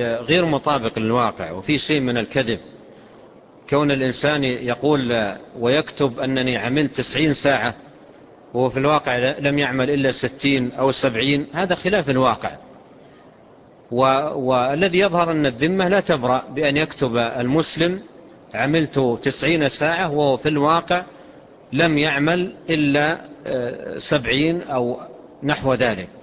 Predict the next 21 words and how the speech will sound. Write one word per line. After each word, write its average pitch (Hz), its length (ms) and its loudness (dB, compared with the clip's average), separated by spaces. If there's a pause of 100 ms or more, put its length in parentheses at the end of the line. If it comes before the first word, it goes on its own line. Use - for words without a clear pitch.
(600)
والأمر 180 880 4
حتى 185 380 0
وإن 156 260 2
كان 147 320 0
بعلم 151 320 0
المدير 147 480 2
ينبغي 170 500 2
أن 139 60 2
يصلح 127 460 0 (1000)
وأن 147 420 2
يعدل، 135 720 0
إما 151 280 2
أن 139 60 0
يعمل 139 340 0
الجميع 131 460 0
الساعات 131 540 -2
كاملة 180 480 0 (760)
أو 208 300 4
ي-، 147 920 0
يجعل 127 520 2 (600)
خ-، - 120 -10